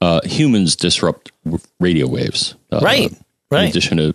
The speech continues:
Speaker 1: disrupting <laughs> all sorts of other things.
Speaker 2: Yeah, all
Speaker 1: But
Speaker 2: the
Speaker 1: that was
Speaker 2: other
Speaker 1: the coolest
Speaker 2: things,
Speaker 1: thing I
Speaker 2: right.
Speaker 1: saw, because I, I would never think of using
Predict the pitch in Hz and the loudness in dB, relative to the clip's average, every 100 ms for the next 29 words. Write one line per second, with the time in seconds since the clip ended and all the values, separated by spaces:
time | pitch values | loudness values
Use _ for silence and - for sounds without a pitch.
0 | - - - 85 - - - 151 - - | -4 -6 -4 -4 -2 -4 -2 -2 0 0
1 | 120 110 104 92 80 - - 151 151 - | 0 2 2 0 0 0 -2 0 2 2
2 | - 143 131 185 165 - 160 135 117 - | 2 0 0 2 2 2 2 2 2 2
3 | 127 92 110 110 - 117 120 107 131 139 | 0 0 0 0 0 0 0 2 2 0
4 | - 113 104 92 104 98 92 85 | 0 -2 0 0 2 2 2 0